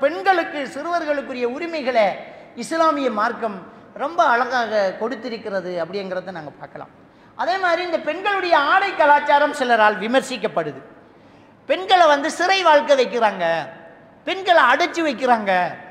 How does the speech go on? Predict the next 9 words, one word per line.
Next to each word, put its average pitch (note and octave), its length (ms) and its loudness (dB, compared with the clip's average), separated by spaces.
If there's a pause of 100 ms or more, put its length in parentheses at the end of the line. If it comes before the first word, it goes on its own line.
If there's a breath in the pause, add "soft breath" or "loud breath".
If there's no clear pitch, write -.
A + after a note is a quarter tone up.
(280)
பெண்களை F4 380 2
தலையெல்லாம் D#4 540 8
மூடி, D#4 220 0
கண்ணெல்லாம் D4 480 4
மூடி, C#4+ 180 -2
முகத்தெல்லாம் C#4 640 0
மூடி, D4+ 200 -4
கையெல்லாம் D4 540 0
மூடி D4 220 -2